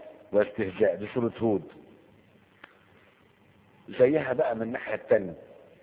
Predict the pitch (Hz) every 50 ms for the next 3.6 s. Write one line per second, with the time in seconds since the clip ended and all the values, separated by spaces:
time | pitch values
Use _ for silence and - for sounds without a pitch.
0 | - - - _ _ _ - 127 139 160 190 190 190 - 165 139 - - - 147
1 | 156 170 190 196 185 160 135 117 104 - - - - - - - - - - -
2 | - - - - 143 151 131 143 135 123 101 - - - - - - - 120 147
3 | 185 196 196 196 214 240 233 - - 160 143 123